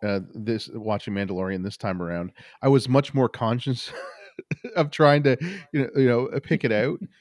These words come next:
Speaker 1: Um, and they just did a, a, a better job of, uh, not just being in,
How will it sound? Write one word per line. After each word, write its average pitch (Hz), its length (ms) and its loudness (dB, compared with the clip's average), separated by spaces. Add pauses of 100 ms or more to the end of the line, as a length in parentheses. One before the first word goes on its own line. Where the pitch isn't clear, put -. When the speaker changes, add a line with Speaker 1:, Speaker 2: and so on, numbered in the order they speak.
(520)
Speaker 1:
Um, 101 800 -2 (800)
and 208 160 0
they 226 80 4
just 233 180 -2
did 277 160 0
a, 233 420 0
a, 156 80 -2 (100)
a - 40 2
better 131 380 2
job 127 480 0
of, 98 160 -4
uh, 101 200 -12
not 123 380 -4
just 127 240 -6
being 120 360 0
in, 110 200 -2